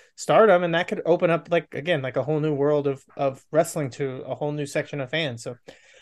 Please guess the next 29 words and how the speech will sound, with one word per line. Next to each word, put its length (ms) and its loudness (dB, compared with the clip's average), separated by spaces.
I 120 6
definitely, 440 4
I, 240 0
that 160 6
crossed 320 8
my 80 2
mind, 320 4
and 80 0
as 160 2
I 60 0
said, 180 2
I 60 4
know 160 2
your 260 0
backstory 640 2
with 160 -6
your 80 -4
sisters, 460 -4
and 80 -6
I 40 -6
kinda 220 -6
thought 180 0
about 220 -2
that. 160 0
I 80 -2
was 160 -6
like, 140 -8
"Yeah, 160 0
like, 220 -10